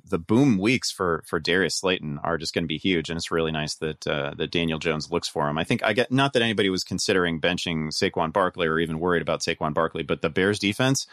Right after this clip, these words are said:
gave up just mile-wide rushing lanes to Adrian Peterson, and this is a, this is very much a get-right week for Saquon. Like, it, Saquon went for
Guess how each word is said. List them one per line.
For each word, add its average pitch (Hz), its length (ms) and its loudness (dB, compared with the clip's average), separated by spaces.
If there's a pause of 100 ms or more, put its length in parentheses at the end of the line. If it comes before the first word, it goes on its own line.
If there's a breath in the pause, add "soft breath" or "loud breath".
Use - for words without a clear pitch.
(420 loud breath)
gave 120 200 2
up 110 240 0
just 107 360 0
mile-wide 98 1000 2
rushing 90 400 -2
lanes 80 320 -4
to 85 160 -4
Adrian 78 320 -2
Peterson, 80 480 -2
and 78 160 -4
this 92 140 -2
is 78 120 -4
a, 76 160 -2 (120)
this 107 180 2
is 87 140 -2
very 92 240 4
much 85 240 -4
a 82 40 -8
get-right 78 460 -2
week 76 220 -6
for 85 120 -8
Saquon. 80 460 -4
Like, 82 180 -6
it, - 160 -2 (480 loud breath)
Saquon 139 420 2
went 110 180 0
for 87 360 0